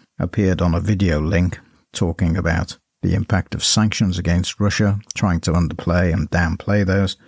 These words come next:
and saying that they're the five most economically powerful countries in the world, the brics countries. brics consists of Brazil, Russia, India, China, and South Africa.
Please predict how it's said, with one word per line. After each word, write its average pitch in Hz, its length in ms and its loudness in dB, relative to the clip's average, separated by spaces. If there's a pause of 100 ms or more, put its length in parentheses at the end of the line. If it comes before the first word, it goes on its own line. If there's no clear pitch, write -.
(120)
and 101 160 0
saying 92 340 2
that 95 140 0
they're 95 120 0
the 98 100 -2
five 90 460 0
most - 480 0 (160)
economically 95 580 0
powerful 95 440 0
countries 90 440 0
in 82 140 0
the 87 80 -2
world, 92 480 0 (240)
the - 80 -4
brics - 500 -4
countries. 87 540 0 (180)
brics - 320 -2
consists - 500 -2
of 85 240 -6 (220)
Brazil, 110 480 2 (500)
Russia, 85 440 -2
India, 104 360 2
China, 117 520 0
and 117 120 2
South 120 320 -2
Africa. - 440 -4